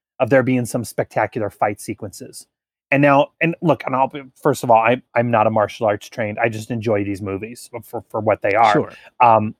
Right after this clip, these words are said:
Speaker 1: and I, I could not do the things that these guys do. So I don't wanna mitigate the talents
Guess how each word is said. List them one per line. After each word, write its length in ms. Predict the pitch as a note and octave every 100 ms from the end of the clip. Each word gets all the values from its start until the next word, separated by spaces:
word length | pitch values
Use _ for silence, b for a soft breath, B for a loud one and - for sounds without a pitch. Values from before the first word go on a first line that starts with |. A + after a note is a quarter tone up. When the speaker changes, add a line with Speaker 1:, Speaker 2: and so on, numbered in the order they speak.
| _ _ -
Speaker 1:
and 240 | B2+ A#2+
I, 240 | C3 A#2 A#2+
I 80 | A#2
could 180 | A2 C#3+
not 200 | B2+ A2+
do 160 | C#3+ D3+
the 100 | B2+
things 280 | B2+ A2
that 100 | G#2
these 160 | G2 G2
guys 280 | - F#2+ F#2+
do. 160 | A2+
So 140 | A#2 A#2+
I 60 |
don't 100 | A#2 B2+
wanna 160 | A#2+
mitigate 600 | A#2+ B2+ C#3+ B2+ B2 A#2
the 80 | A#2+
talents 640 | - B2 B2 A2 G#2 -